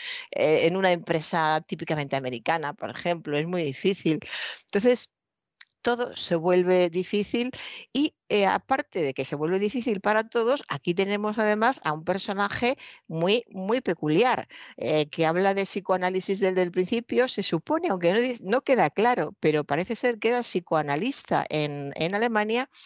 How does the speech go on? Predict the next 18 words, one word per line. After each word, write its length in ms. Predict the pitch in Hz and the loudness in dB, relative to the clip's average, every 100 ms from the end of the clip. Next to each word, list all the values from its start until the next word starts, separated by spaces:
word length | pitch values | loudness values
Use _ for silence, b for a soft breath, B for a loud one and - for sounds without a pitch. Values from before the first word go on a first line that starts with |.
| B B B - | B B B -2
trata 260 | 254 269 | 0 2
de 100 | 226 | 4
volver 320 | 185 165 196 | 4 2 4
al 140 | 202 185 | 2 2
si-, 140 | - | -2
eh, 200 | - 175 - | -2 -2 0
al 220 | 160 165 | 0 -2
psicoanálisis 880 | 160 165 - 170 190 202 208 214 - | -4 -6 -2 0 0 -2 -4 -4 -2
en, 400 | 185 180 170 - | -2 -2 -4 -2
en 220 | 165 165 | 0 2
América, 580 | 165 185 247 240 - 240 - | 0 2 0 -2 -2 -2 0
pero 260 | 180 160 | -2 -2
no, 680 | 156 156 165 165 165 160 117 | -2 0 0 0 0 0 -2
no 160 | 160 165 | 0 2
lo 120 | 165 | 4
consigue. 600 | 185 208 - 254 247 269 B B B | 2 0 2 2 4 0 B B B
Entonces, 340 | 208 226 277 | -2 0 -2
fundamentalmente, 1160 | - 233 214 214 233 233 285 285 294 294 302 311 | -2 -2 0 2 0 0 -2 -2 -6 -4 -2 -2